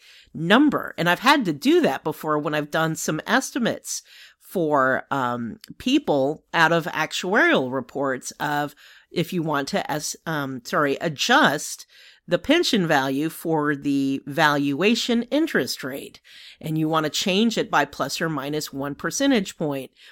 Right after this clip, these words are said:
Well, it's in the actuarial report, but, <laughs> you know, I can't tell you what page it's gonna be on. I have to go and look for where it is. Um, and they won't necessarily, you know, there's certain kinds of terms that are usually there,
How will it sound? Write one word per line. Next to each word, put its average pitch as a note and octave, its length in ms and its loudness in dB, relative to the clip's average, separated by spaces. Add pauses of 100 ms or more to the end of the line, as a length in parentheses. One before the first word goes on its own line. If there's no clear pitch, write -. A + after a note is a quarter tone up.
Well, G#3 120 4
it's G3+ 140 2
in D#4+ 140 6
the E4 80 6
actuarial E3+ 680 2
report, C#3+ 500 -4
but, F3 580 6 (360)
<laughs> - 340 -12
you G#3+ 340 -4
know, F3+ 160 4
I G3 100 6
can't A#3+ 280 0
tell C4 140 0
you D4 100 4
what F3 160 4
page A#3+ 220 2
it's G#3 120 -2
gonna E3 160 -2
be C#3 160 -2
on. D3 320 -4 (280)
I F#3 100 4
have A#3+ 160 0
to G3 80 -2
go D#3+ 220 4
and F#3+ 120 0
look - 220 2
for F#3 240 -4
where E3+ 380 4
it G#3+ 100 2
is. C4 440 0 (480)
Um, D3+ 360 -2
and E3 160 -2
they E3+ 80 2
won't G#3 260 2
necessarily, F#3 1040 -2 (120)
you A3+ 180 0
know, C#3 80 -4
there's F3 240 -2
certain F#3+ 400 2
kinds E3 300 0
of C#3+ 100 -6
terms A3+ 600 0
that D3 100 -2
are C#3+ 60 -2
usually C#3 520 -6
there, C#3 380 -8